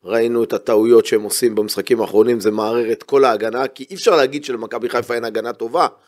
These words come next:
אבל אפשר להגיד שההגנה של מכבי חיפה איבדה את הביטחון, וששחקן כדורגל מאבד ביטחון, אז הוא לפחות שבעים, שמונים אחוז מהיכולת שלו מתערערת, ומכבי חיפה אתמול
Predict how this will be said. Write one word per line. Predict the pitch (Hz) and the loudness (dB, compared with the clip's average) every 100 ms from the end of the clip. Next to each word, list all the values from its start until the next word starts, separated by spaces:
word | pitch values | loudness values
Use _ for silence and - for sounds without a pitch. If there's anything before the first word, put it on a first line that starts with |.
| _ _ - | _ _ -12
אבל | 110 120 117 | -6 -4 -2
אפשר | - 170 | 0 2
להגיד | 170 135 139 175 | 2 0 0 -4
שההגנה | 135 110 - 110 104 113 123 165 | -4 -6 -8 -8 -6 -4 -2 -2
של | - | -4
מכבי | 131 107 139 131 | -8 -8 -6 -6
חיפה | - 147 175 | -4 -2 0
איבדה | 143 - 135 | 0 0 -2
את | 135 | -2
הביטחון, | 127 120 117 135 110 - - - - | -6 -8 -4 -2 -2 -4 -20 -20 -14
וששחקן | 104 127 - - 120 - 180 | -8 -8 -10 -16 -14 -4 -2
כדורגל | 170 165 156 151 | 0 0 0 -2
מאבד | 143 131 131 156 | 0 0 -2 -2
ביטחון, | 139 135 113 143 170 196 196 _ _ _ _ _ | -4 -10 -6 2 4 4 -2 _ _ _ _ _
אז | 123 120 | 0 4
הוא | 135 127 - _ _ _ _ 135 | 4 4 2 _ _ _ _ -2
לפחות | 151 151 147 - - - | 0 0 0 2 2 0
שבעים, | - 143 175 | -6 -2 -2
שמונים | 151 139 156 | -2 -2 0
אחוז | 147 147 135 | -2 -4 0
מהיכולת | 139 127 135 131 | 0 2 0 0
שלו | 127 127 123 113 - _ - | 0 2 2 2 -6 _ -16
מתערערת, | 123 127 131 131 160 190 208 - _ _ _ | -14 -6 -2 2 4 4 2 -4 _ _ _
ומכבי | 120 123 - 165 151 | -8 -6 0 0 0
חיפה | 151 151 156 - 160 151 - | -2 0 0 0 -6 -8 -8
אתמול | 120 - 135 151 143 | -10 -8 2 6 6